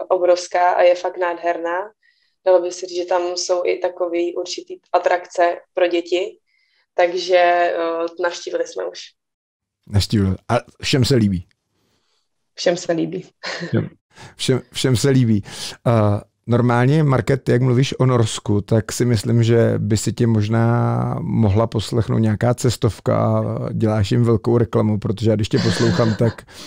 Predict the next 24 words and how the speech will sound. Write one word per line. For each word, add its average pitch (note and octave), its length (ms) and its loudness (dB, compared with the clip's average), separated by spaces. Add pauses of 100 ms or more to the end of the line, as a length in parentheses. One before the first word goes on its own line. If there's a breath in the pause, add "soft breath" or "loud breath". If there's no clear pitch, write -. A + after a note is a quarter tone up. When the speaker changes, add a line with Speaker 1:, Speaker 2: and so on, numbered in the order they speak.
(340 loud breath)
Speaker 2:
tak, A#2+ 260 0
eh, A#2 220 4
mi A#2 140 2
to B2 140 2
dává A#2 400 2
chuť A#2+ 300 0
do A2+ 160 2
téhle A#2 380 2
země A2+ 560 2
a A#2+ 320 0 (140)
do G#2+ 140 2
vašeho G#2+ 340 2
města, A2+ 300 -2
kde G#2+ 160 2
hrajete A2+ 320 0
házenou, A#2 520 2 (460 loud breath)
házenou A#2 480 2
jec. B2 380 0
Eh, A2 1120 -2 (260)
víš, G#2+ 160 -2
co C#3 120 -2
mi C#3 120 4
řekni, F#3 460 0 (500 soft breath)
eh, A#2+ 40 2